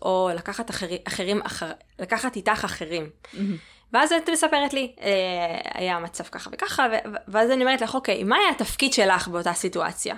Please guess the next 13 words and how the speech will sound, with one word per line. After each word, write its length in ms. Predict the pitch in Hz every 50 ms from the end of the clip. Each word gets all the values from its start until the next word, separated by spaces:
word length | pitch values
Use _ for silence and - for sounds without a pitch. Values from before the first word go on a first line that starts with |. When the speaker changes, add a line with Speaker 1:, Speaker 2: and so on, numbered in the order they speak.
| - _ _ _ _ _
Speaker 1:
את 60 | 339
מספרת 260 | 320 - 320 339 330
לי, 100 | 311 277
"תשמעי, 280 | 277 - 285 285 269 233
אני 140 | 226 226
הייתי, 600 | 220 214 214 214 214 214 196 185 175 170 165 160 160
אה, 120 | 156 190 - - - - - - - - - - - -
אה, 460 | - 196 185 180 175 - 175 175 170
הראש 260 | 170 165 170 170 - -
צוות, 680 | - - 311 339 330 302 311 262 254 233 220 208 - 196
אני 160 | 185 190 190
הייתי 300 | 185 185 185 185 196 190 175
הג'וניור", 640 | 170 170 165 165 165 165 165 202 262 294 302 269